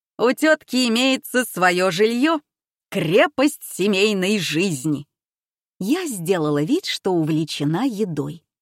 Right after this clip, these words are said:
В институте, где училась Дашенька, имелся лишь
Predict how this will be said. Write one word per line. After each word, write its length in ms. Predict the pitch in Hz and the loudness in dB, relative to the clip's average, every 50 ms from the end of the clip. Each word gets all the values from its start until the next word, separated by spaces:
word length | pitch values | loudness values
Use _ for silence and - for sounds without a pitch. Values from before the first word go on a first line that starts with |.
| _ _ _ _ _ - | _ _ _ _ _ -2
В 80 | 208 | 2
институте, 680 | 262 277 277 - - 285 285 - 359 392 - - - - | 2 2 2 0 -2 -6 -4 -2 -2 -2 -2 -2 -4 -6
где 200 | 175 160 165 196 | -6 -4 -4 -4
училась 500 | 202 202 - - - 180 170 185 214 202 | -4 -4 -4 -4 -4 -2 -2 -2 -4 -4
Дашенька, 640 | 190 180 220 170 151 - - - 156 151 - - - _ _ _ _ _ _ _ _ - | -4 -4 -4 -4 -4 -6 -6 -8 -10 -10 -12 -16 -20 _ _ _ _ _ _ _ _ 0
имелся 480 | - 269 294 359 392 370 - - 302 | 2 4 4 4 2 -2 -2 0 2
лишь 260 | 302 285 311 294 - | 4 4 4 2 0